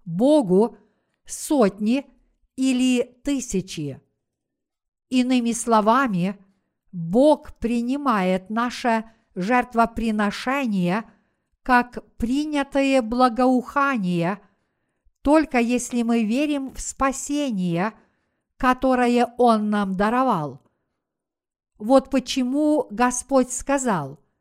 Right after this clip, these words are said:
"И когда приносите в жертву слепое, не худо ли это? Или когда приносите хромое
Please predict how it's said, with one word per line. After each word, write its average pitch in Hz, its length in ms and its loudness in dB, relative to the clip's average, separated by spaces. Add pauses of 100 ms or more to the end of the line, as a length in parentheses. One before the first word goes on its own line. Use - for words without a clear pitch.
(840)
"И 240 140 -2
когда 247 460 2
приносите 254 880 -2
в 233 80 -4
жертву 247 760 0
слепое, 208 1040 -2 (540)
не 233 240 0
худо 220 460 0
ли 233 120 0
это? 254 460 -2 (880)
Или 269 280 2
когда 262 420 0
приносите 262 880 -2 (580)
хромое 233 1080 2